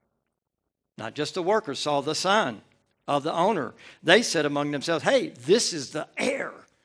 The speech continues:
This is the guy that if something happens to the owner, he's getting it next. Come, let's kill him and seize him the inheritance.'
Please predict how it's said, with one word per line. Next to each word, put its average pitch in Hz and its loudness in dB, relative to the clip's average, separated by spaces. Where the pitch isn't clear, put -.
This 202 2
is 190 -4
the 190 -8
guy 156 0
that 147 -4
if 135 -2
something - -2
happens 180 -2
to 180 -2
the 151 0
owner, 196 0
he's 233 -4
getting 220 0
it 170 -4
next. 190 -2
Come, 170 2
let's 196 0
kill 226 -2
him 233 -4
and 139 -8
seize 185 0
him 147 -4
the 139 -4
inheritance.' 139 -4